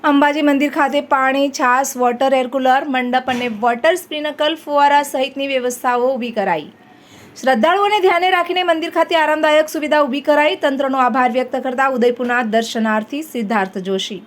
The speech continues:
અંબાજી ખાતે આવતા દર્શનાર્થીઓએ ગરમીથી બચવા માટે વિશેષ તકેદારી રાખવી. જિલ્લા વહીવટી તંત્રનો અનુરોધ.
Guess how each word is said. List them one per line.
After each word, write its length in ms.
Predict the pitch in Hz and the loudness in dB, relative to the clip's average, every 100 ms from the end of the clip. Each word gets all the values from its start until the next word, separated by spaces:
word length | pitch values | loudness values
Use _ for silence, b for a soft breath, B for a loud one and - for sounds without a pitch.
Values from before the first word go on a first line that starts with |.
| - _ B B B B | -20 _ B B B B
અંબાજી 380 | 262 370 403 415 | -2 0 0 0
ખાતે 260 | 370 381 | 0 2
આવતા 300 | 359 330 359 | 2 2 0
દર્શનાર્થીઓએ 760 | 320 320 330 339 320 320 320 320 | 2 0 0 -2 -2 -2 0 0
ગરમીથી 360 | 302 302 302 302 | 2 0 -2 -2
બચવા 300 | 269 277 285 | -2 0 0
માટે 300 | 285 277 294 | 0 -2 -4
વિશેષ 300 | 262 277 262 | -4 -6 -6
તકેદારી 460 | 269 254 247 247 285 | -6 -4 -2 -2 0
રાખવી. 460 | 294 262 302 359 381 B B B | -2 -2 -4 -4 -6 B B B
જિલ્લા 340 | 226 277 339 359 | -2 2 2 2
વહીવટી 440 | 311 302 320 339 | 2 2 0 0
તંત્રનો 500 | 339 302 302 285 277 | -2 -2 -2 -4 -2
અનુરોધ. 340 | 247 240 247 | -2 0 0